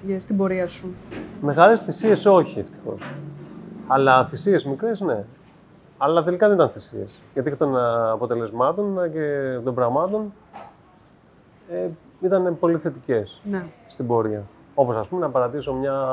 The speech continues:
Speaker 2: καλή, πολλά υποσχόμενη πρωινή δουλειά και να
Speaker 1: Μμμ.
Speaker 2: παίζω session μουσικό σε συναυλίες ακορντεονίστας. Αλλά πήγαν όλα καλά.
Speaker 1: Ναι.
Speaker 2: Ενδεχομένως να μην γινόταν. Αλλά να σου πω κάτι, για μένα είναι πολύ σημαντικό να κάνει αυτός, ο καθένας αυτό που αγαπάει.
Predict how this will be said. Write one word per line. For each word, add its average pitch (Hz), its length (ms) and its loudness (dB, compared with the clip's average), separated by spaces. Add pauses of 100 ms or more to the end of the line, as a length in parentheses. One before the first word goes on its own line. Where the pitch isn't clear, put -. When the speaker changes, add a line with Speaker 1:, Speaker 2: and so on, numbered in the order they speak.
(760)
Speaker 2:
καλή, 127 360 4
πολλά 131 260 4
υποσχόμενη 123 520 0
πρωινή 120 400 -2
δουλειά 147 460 2
και 196 80 -2
να 185 380 0
Speaker 1:
Μμμ. 214 440 -8 (380)
Speaker 2:
παίζω 180 200 2
session 170 320 -2
μουσικό 165 520 -2
σε 160 160 -10
συναυλίες 151 480 -2
ακορντεονίστας. 151 720 -2 (960)
Αλλά 180 540 2 (260)
πήγαν 214 200 2
όλα 202 140 4
καλά. 185 360 4
Speaker 1:
Ναι. 202 220 -4
Speaker 2:
Ενδεχομένως 180 640 2
να 190 140 -2 (420)
μην 175 100 -2
γινόταν. 123 380 -2
Αλλά 151 260 -2
να 147 120 -4
σου 131 80 -10
πω 160 80 -10
κάτι, 160 160 -2
για 143 80 -4
μένα 160 100 -2
είναι 160 100 -2
πολύ 165 100 -4
σημαντικό 165 520 -2
να 185 100 -2
κάνει 180 140 -2
αυτός, - 340 -8 (420)
ο 147 40 -10
καθένας 170 220 2
αυτό 180 140 -6
που 180 140 -4
αγαπάει. 165 420 4